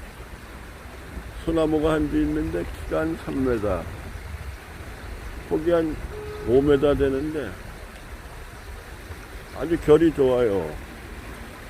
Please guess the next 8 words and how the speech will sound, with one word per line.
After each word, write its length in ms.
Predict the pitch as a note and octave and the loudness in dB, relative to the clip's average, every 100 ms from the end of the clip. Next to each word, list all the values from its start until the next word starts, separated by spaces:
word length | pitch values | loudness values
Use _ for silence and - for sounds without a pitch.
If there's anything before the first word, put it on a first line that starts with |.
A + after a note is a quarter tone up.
| - - - - - - | -12 -12 -12 -12 -12 -2
밑에 240 | C#3 F3+ | 2 6
한 180 | F3+ F#3+ | 6 6
삼십 420 | F#3 - D3+ C3 | 2 -2 -2 -2
센치 640 | C#3+ B2 A2+ - G2+ G2 F#2+ | 0 2 0 -4 -2 -2 0
되는데 540 | A2+ A#2 C3 D3 C3+ F2+ - - - - - - - - - - - - - - - - - - - - | 0 0 0 -2 -4 -6 -8 -12 -12 -10 -12 -10 -10 -10 -10 -12 -10 -10 -12 -12 -12 -12 -12 -10 -8 -4
아주 280 | A#2+ E3 D#3+ | 0 0 2
전지를 540 | B2+ C3+ C#3 C3+ B2+ - - - | 4 4 4 4 4 2 -6 -8
잘해줬습니다. 960 | G#2+ A2+ A2+ F#2+ F2+ - F#2+ G2 E2+ | -2 2 2 0 -6 -6 -4 -4 -6